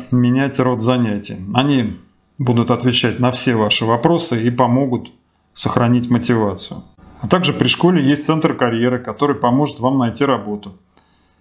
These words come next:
расскажет, как составить резюме и подготовит к собеседованиям. Так что, друзья, переходите по ссылке в описании или по Q R-коду на экране, оставляйте заявку, чтобы успеть записаться на курс.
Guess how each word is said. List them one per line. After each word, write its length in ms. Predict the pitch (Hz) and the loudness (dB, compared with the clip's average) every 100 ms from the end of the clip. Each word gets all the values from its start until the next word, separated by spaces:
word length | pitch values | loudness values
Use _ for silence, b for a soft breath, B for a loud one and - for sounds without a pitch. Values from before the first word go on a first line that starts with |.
| b _ _ - | b _ _ -2
расскажет, 460 | 120 117 170 151 - | -2 2 2 0 0
как 180 | 123 | 0
составить 540 | - 123 - 151 143 135 | 2 -2 2 2 2 2
резюме 580 | 123 110 117 107 107 113 | 2 2 0 2 2 2
и 40 | |
подготовит 580 | - 139 123 120 151 160 | 0 0 0 2 2 0
к 60 | - | -2
собеседованиям. 1000 | 117 104 95 123 113 101 95 90 92 - - - - - - - - - | -4 -4 -2 -2 -2 -2 -2 -4 -6 -16 -20 -20 -20 -20 -20 -20 -14 -2
Так 140 | 147 | 0
что, 140 | - 139 | 2 2
друзья, 400 | 120 139 131 143 | 2 2 2 0
переходите 600 | 131 131 160 151 131 117 | 2 0 0 -2 -2 -4
по 200 | - 120 | -2 -2
ссылке 600 | - 131 113 - - 101 _ | -2 -2 -4 -8 -18 -20 _
в 80 | 120 | -6
описании 680 | 117 104 - 165 165 147 120 - _ - | -4 -2 2 2 2 -2 -4 -8 _ -2
или 160 | 135 117 | 0 0
по 140 | 117 | -2
Q 160 | 117 127 | 2 2
R-коду 380 | - 120 110 | 2 0 2
на 180 | 104 107 | 4 2
экране, 540 | 104 135 151 147 113 - _ b b b b b | 2 0 2 0 -2 -8 _ b b b b b
оставляйте 600 | 123 - 127 139 131 123 | -2 0 2 2 0 0
заявку, 720 | 110 110 117 127 - 160 147 | 0 2 2 0 0 -2 -4
чтобы 320 | - - 120 | -6 -2 2
успеть 340 | 135 135 143 117 | 2 2 0 2
записаться 600 | 117 123 123 143 - 123 | 0 0 0 0 0 0
на 160 | 120 120 | 0 0
курс. 480 | 127 113 - - | -2 -2 -6 -14